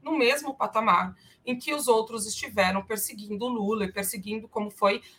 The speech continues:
a figura aí de Genuíno. Não acho que é por aí, não entendo que o governo tenha tido qualquer ingerência,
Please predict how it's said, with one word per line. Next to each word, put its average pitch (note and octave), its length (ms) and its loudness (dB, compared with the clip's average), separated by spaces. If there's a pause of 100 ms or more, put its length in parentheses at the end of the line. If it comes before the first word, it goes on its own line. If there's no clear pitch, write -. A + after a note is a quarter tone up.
(100)
a G#3+ 100 8
figura G#3 520 0
aí F#3+ 220 2
de F#3+ 240 -6
Genuíno. A#3+ 580 2 (840)
Não G4 240 12
acho D#4+ 400 12
que B3 140 2
é G#3+ 80 10
por G#3 180 -2
aí, F#3+ 460 0
não C4+ 420 6
entendo D4+ 640 2
que A#3+ 100 -8
o A3 80 0
governo G#3 580 2
tenha G3+ 680 4
tido G#3 340 -6
qualquer A3 440 6
ingerência, A#3+ 720 0